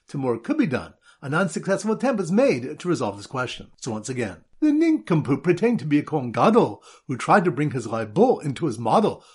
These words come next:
Kodesh HaKadoshim, was so offended when he was told his Chatas belonged to the Tzibur, that he tried to do Tamur on it as a carbon Yachid. All right, now it's time to go to our four block back Chazorah. Daf Mem Vav, so the symbol of Mem Vav is a cow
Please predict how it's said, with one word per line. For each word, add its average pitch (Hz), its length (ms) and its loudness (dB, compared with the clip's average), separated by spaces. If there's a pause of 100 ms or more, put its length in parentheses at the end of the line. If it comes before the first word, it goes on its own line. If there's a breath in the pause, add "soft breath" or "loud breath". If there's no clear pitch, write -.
(120)
Kodesh 175 280 0
HaKadoshim, 190 1080 -2 (300 soft breath)
was - 160 -10
so 262 160 6
offended 214 400 4
when 127 120 -2
he 123 40 -2
was 113 120 -4
told 214 220 4
his 113 140 -6
Chatas 175 380 0
belonged 196 280 0
to 202 60 -4
the 233 120 -2
Tzibur, 247 680 6 (320 soft breath)
that 127 80 -10
he 107 60 -6
tried 160 280 2
to 233 80 -2
do 214 160 0
Tamur 254 340 2
on 208 160 6
it 220 140 2 (200)
as 247 160 0
a 196 60 -2
carbon 98 340 -10
Yachid. 101 440 -2 (300)
All 127 80 2
right, 139 80 2
now 139 120 2
it's 151 100 -2
time 165 100 0
to 160 60 -2
go 160 100 2
to 160 120 0
our 110 100 -4
four 202 160 0
block 180 240 0
back 143 220 -2
Chazorah. 117 420 -10 (240)
Daf 156 240 4
Mem 147 200 4
Vav, 123 200 4
so 143 120 -8
the 110 80 -8
symbol 156 240 0
of 131 60 0
Mem 147 180 2
Vav 190 260 4
is 160 120 0
a 170 120 0
cow 131 520 -4